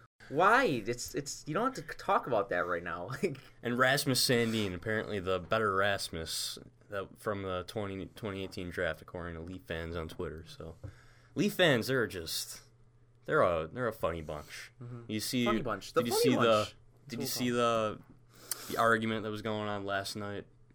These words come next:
Speaker 2: with that one Leaf fan and Nate Geary?
Speaker 1: I did not.
Speaker 2: Oh my goodness! The guy was like,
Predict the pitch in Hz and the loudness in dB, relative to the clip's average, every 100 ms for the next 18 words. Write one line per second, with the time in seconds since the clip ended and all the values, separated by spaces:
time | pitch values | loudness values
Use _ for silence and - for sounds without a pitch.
0 | - 107 - 101 90 98 98 95 98 - | -16 -16 -8 -6 -4 -6 -8 -8 -10 -10
1 | 92 95 92 90 90 82 - 92 92 98 | -8 -8 -8 -8 -8 -8 -8 -8 -6 -8
2 | - - 113 107 107 107 - - - 101 | -10 -4 -4 -2 -2 -2 -4 -12 -6 -4
3 | 82 80 87 78 78 104 101 110 110 104 | -4 -2 -4 -2 -6 -6 -2 2 4 2
4 | 101 101 98 | 2 2 2